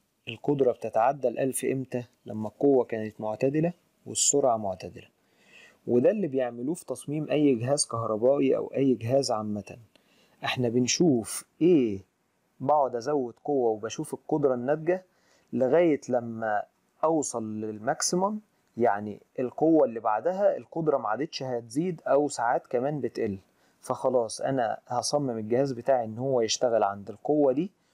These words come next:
والسرعة دي عشان ينتج لي أكبر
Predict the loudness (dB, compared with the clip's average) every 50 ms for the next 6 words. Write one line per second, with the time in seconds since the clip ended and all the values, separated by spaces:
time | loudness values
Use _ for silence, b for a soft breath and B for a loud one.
0 | _ _ _ _ -8 -4 -2 0 0 2 2 2 2 2 0 -2 -4 -6 -6 -6
1 | -6 -6 -4 -4 -6 -6 -6 -6 -6 -8 -8 -10 -8 -2 -2 -2 0 0 0 2
2 | 2 2 2 0 -2 -2 0 0 0 0 -6